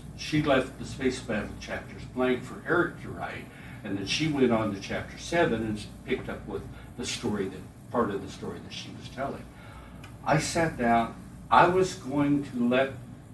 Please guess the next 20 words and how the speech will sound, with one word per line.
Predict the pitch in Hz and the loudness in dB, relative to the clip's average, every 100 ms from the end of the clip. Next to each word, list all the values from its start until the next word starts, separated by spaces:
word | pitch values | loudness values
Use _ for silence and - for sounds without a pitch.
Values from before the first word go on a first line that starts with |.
| - - - - - | -16 -16 -18 -4 4
that | 120 117 107 | 4 2 0
blank | 120 156 156 - | 4 6 4 0
stay | - 143 170 | -4 0 2
there | 127 123 | 2 2
and | 123 | 2
let | 120 113 | -2 -2
Eric | 113 110 - | -2 -2 -2
deal | 123 151 | -2 0
with | 117 101 | 0 0
it. | 117 | -2
I | 107 | -2
was | 117 135 | 0 0
going | - 110 110 110 | -4 -4 -2 -2
to | 104 | -4
write | 98 98 - | -4 -4 -6
the | - | -12
story | - - 95 98 | -10 -6 -4 -4
from | - 117 | -4 -6
where | 98 - | -6 -8
she | - | -10